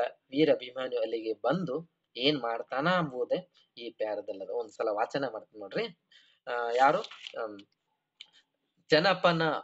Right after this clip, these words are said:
ಅಂಗ್ರಿಗೆ ಮಣಿದು ಕೈ ಮುಗಿದು ಎನಗೆ ಬೆಸಸೈ ಬೊಪ್ಪ, ತಾ ಬಲ್ಲೆನು ಮಹಾ ಅಹವದ ಒಳಗೆ ಪದ್ಮವ ಭೇದನವ,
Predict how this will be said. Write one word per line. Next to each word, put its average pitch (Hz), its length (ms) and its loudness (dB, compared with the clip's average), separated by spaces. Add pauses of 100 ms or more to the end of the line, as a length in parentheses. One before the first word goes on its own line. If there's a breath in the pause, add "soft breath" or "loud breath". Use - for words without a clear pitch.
(160)
ಅಂಗ್ರಿಗೆ 165 840 2 (140)
ಮಣಿದು 156 540 4 (480)
ಕೈ 147 260 6
ಮುಗಿದು 170 600 2 (480)
ಎನಗೆ 123 500 2 (140)
ಬೆಸಸೈ 165 560 4
ಬೊಪ್ಪ, 123 380 0 (760)
ತಾ 123 160 6 (100)
ಬಲ್ಲೆನು 180 540 4 (160)
ಮಹಾ 143 220 4
ಅಹವದ 180 540 6
ಒಳಗೆ 139 520 4
ಪದ್ಮವ 135 680 2
ಭೇದನವ, 120 640 0